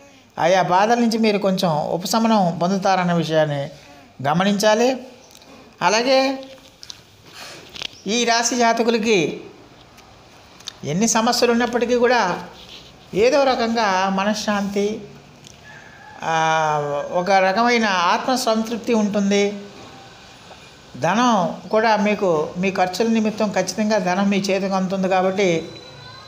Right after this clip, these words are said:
సమస్యలు వచ్చినా వాటిని, వాటంతటా అవే తీరిపోవడానికి ఎక్కువగా అవకాశం ఉంటుందనే విషయాన్ని గమనించాలి. అలాగే ఈ రాశి జాతకులు ఎవరైనా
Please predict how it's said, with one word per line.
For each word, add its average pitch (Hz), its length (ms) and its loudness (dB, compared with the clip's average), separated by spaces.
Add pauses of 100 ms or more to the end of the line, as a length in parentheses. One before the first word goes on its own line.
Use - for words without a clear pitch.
(200)
సమస్యలు 233 460 0
వచ్చినా 269 460 0
వాటిని, 220 320 2
వాటంతటా 208 600 0
అవే 240 240 2
తీరిపోవడానికి 214 720 0
ఎక్కువగా 196 320 0
అవకాశం 185 400 0
ఉంటుందనే 170 440 -2
విషయాన్ని 147 480 -4 (720)
గమనించాలి. 180 680 2 (840)
అలాగే 233 800 2 (520)
ఈ 220 200 0
రాశి 233 340 2
జాతకులు 233 440 0
ఎవరైనా 214 640 0